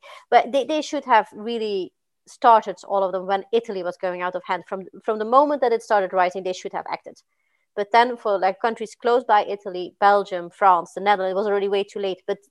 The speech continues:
Sweden, everything, it, but because that, that's something I've also realized, it goes slower than you would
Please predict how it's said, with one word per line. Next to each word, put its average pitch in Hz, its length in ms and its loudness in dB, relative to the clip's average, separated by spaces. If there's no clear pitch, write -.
Sweden, 247 420 0
everything, 277 520 0
it, 254 120 -6
but 262 160 -2
because 294 240 -6
that, 294 180 2
that's 339 160 -2
something 320 320 -4
I've 262 180 0
also 277 320 -4
realized, 262 540 -2
it 262 100 -6
goes 277 300 2
slower 196 800 -4
than 196 400 0
you 214 120 -6
would 202 140 -4